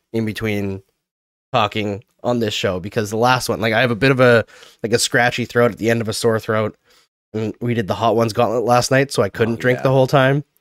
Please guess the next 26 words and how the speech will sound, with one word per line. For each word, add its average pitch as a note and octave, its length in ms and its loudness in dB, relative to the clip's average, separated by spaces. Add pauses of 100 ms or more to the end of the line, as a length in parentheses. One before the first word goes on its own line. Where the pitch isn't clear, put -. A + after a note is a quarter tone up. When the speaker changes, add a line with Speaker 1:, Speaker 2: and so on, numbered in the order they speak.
(400)
Speaker 1:
Went, A#2 160 0
like, A#2 120 2
a A2 80 -4
full A2+ 240 0
<laughs> - 40 -4
hour G#2+ 200 0 (320)
without D#3+ 420 4
taking C#3 320 2
a C3+ 40 2
drink, B2 340 0 (380)
and A#2+ 120 2
it B2+ 100 4
was C3 500 4 (540)
extraordinarily B2 840 2
tough. F2 460 -8 (160)
But, A2+ 340 -2
uh, C3 220 2 (100)
overall, D#3 640 4
I G2+ 60 -4
gotta F3 180 2
tell D3+ 160 4
you C#3 80 4
guys, F#2+ 320 -2 (420)
Hot C3+ 160 4
Ones F#3+ 180 6
Gauntlet D3 460 2